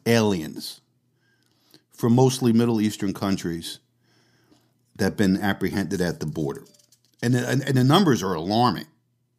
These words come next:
And Americans should be very concerned about these illegals pouring into our country from terror hotspots. I can't believe they're allowing this. Between October twenty twenty-one and October twenty twenty-three, two years,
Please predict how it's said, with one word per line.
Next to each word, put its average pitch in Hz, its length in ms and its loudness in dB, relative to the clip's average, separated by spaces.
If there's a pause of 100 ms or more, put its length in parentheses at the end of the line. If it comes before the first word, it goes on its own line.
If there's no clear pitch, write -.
(420)
And 104 100 -4
Americans 139 400 2
should 113 100 -6
be 107 60 -2
very 127 320 2
concerned 110 400 0
about 90 220 -4
these 92 180 -4
illegals 95 560 0 (640)
pouring 113 300 2
into 98 200 -2
our 85 120 -2
country 85 420 -4
from 82 180 -10
terror 82 280 -8
hotspots. 82 420 -10
I 160 100 -4
can't 247 200 -2
believe 226 200 2
they're 113 140 2
allowing 90 320 0
this. 64 260 -14 (1700)
Between 156 260 2
October 196 420 4
twenty 196 300 -2
twenty-one 165 480 0
and 107 120 0
October 151 380 -2
twenty 151 300 0
twenty-three, 135 560 -4
two 202 160 -4
years, 139 420 -2